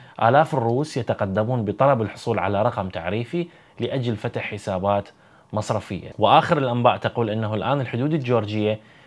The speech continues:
شهدت ازدحام مروري كبير، واصطفت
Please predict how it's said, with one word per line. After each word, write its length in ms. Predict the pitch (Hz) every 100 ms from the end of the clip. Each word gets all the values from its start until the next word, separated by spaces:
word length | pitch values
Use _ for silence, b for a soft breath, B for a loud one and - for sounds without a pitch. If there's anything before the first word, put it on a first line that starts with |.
| B
شهدت 480 | - 156 135 123 113
ازدحام 460 | 104 110 - 143
مروري 280 | 123 113 101
كبير، 440 | 92 101 107 117 101
واصطفت 840 | 92 82 - 147 - - 127 -